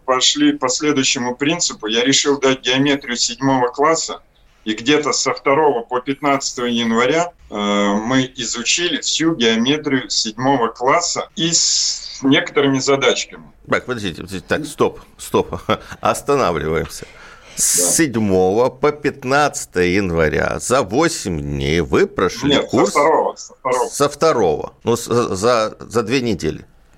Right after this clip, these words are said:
Speaker 2: чуть меньше. Вы прошли
Speaker 1: Ну да.
Speaker 2: курс седьмого класса. Так.
Speaker 1: И TikTok это
Speaker 2: <laughs> Интересно.
Speaker 1: позволяет сделать. Вот смотрите,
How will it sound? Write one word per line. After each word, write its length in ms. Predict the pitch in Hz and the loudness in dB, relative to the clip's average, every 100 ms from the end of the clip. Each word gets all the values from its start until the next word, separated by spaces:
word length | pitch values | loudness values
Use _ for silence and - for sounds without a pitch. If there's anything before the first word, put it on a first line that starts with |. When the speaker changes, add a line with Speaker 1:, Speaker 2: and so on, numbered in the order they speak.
| _ - | _ -6
Speaker 2:
чуть 180 | 95 87 | -6 -2
меньше. 320 | 78 - - - - - - - - | -4 -6 -12 -18 -20 -16 -16 -10 0
Вы 200 | 143 208 | 2 2
прошли 240 | 156 143 | 0 0
Speaker 1:
Ну 60 | 214 | 2
да. 180 | 190 156 | 4 4
Speaker 2:
курс 180 | 240 240 | 2 0
седьмого 540 | - 101 92 139 160 139 | -6 -4 0 2 2 0
класса. 460 | - 80 - - - | -4 -6 -6 -10 -2
Так. 220 | 82 73 | 0 0
Speaker 1:
И 220 | - 160 - | 0 -2 0
TikTok 400 | - 160 - - | -2 2 2 4
это 140 | 208 | 2
Speaker 2:
<laughs> 80 | 185 | 0
Интересно. 340 | 165 170 180 123 | -2 0 0 0
Speaker 1:
позволяет 500 | - 160 170 175 160 | 0 2 4 4 2
сделать. 440 | - 165 120 98 127 | -4 -2 0 0 0
Вот 160 | 143 | 0
смотрите, 720 | - 151 165 175 143 107 - | 0 -2 0 2 2 0 -6